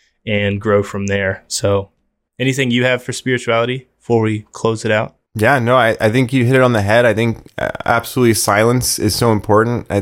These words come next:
Speaker 2: I think they've shown health benefits even to it. I, I always like, if there's an extra benefit that we can throw in there, I mean,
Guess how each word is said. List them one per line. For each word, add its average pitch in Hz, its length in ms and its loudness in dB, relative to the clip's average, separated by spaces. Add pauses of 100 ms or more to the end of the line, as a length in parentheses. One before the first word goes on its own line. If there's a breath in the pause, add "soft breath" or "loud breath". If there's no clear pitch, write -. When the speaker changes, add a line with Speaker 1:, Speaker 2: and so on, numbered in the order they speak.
(140)
Speaker 2:
I 110 80 -2
think 104 160 2
they've 104 160 0
shown 107 240 0
health 107 340 -2
benefits 117 460 0
even 113 280 0
to 117 160 0
it. 117 120 0
I, 107 120 0
I - 160 -2
always 135 320 2
like, 120 240 -2 (500 loud breath)
if 156 80 0
there's 165 160 4
an 156 80 2
extra 151 260 0
benefit 117 520 0
that 107 80 2
we 104 80 2
can 101 160 0
throw 117 280 2
in 113 140 0
there, 92 240 0
I 95 40 -2
mean, 95 340 -2